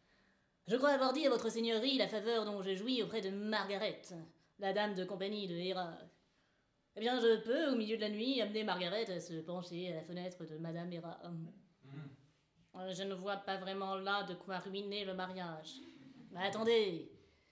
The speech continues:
allez trouver votre frère, Don Pedro, et l'assurer qu'il se déshonorerait en mariant le noble Claudio avec une catin éhontée comme Hera. Mais quelle preuve produirais-je de ce déshonneur ?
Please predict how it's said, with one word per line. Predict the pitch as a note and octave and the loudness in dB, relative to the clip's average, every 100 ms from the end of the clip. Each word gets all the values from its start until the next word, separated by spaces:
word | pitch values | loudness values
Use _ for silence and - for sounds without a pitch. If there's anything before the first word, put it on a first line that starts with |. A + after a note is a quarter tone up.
| _ _ _ - | _ _ _ -2
allez | G3+ A#3 A#3 | 4 6 4
trouver | - B3+ B3+ A#3+ | 2 0 2 2
votre | G3 F#3 G3 | 2 0 -4
frère, | F3 - A#3+ G#3 E3 E3 | -6 -6 -4 -4 -4 -6
Don | E3 G#3+ A#3 | -4 -4 -2
Pedro, | A#3 G3+ F3 E3+ D#3+ | 0 0 -2 -4 -2
et | F3 | 0
l'assurer | G#3+ G#3+ A#3 G#3+ A#3 B3+ | 2 0 -2 0 0 0
qu'il | G#3 | -4
se | - F#3 | -2 0
déshonorerait | F#3+ A3+ A3+ A3+ A3+ G#3+ A3+ B3+ | 2 4 2 2 2 2 0 0
en | A3 | 0
mariant | G3 G3 G#3+ A3+ G#3 - - | 0 2 2 0 -2 -6 -8
le | G3+ | -2
noble | G#3+ B3 B3 A#3 | 2 2 2 2
Claudio | A#3+ A#3 A3 B3 B3 | 4 2 2 2 2
avec | F#3+ F#3 | 2 0
une | G3+ F#3+ - | -4 -6 0
catin | C#4+ C4+ - B3 A#3 | 0 0 -2 0 2
éhontée | G#3+ A3 A3 G#3+ A#3 A3 | 4 4 2 0 0 2
comme | G#3+ G#3 | 0 -2
Hera. | G3 F3+ E3 - - _ _ _ _ _ _ _ _ _ _ _ _ _ _ - - | -2 -2 -6 -10 -18 _ _ _ _ _ _ _ _ _ _ _ _ _ _ -20 -14
Mais | F3+ F3 - | -12 -12 -6
quelle | - G3 G3 | -2 -2 -4
preuve | - F4+ A3 E3+ E3 F3+ - | -4 -2 -2 -4 -10 -16 -8
produirais-je | A#3+ G3+ G#3 A#3 B3 G#3+ | -6 -2 0 2 0 -2
de | |
ce | F#3+ G#3+ | -4 -4
déshonneur ? | F#3 G3 C#4 B3 F3 | -2 0 0 -2 -4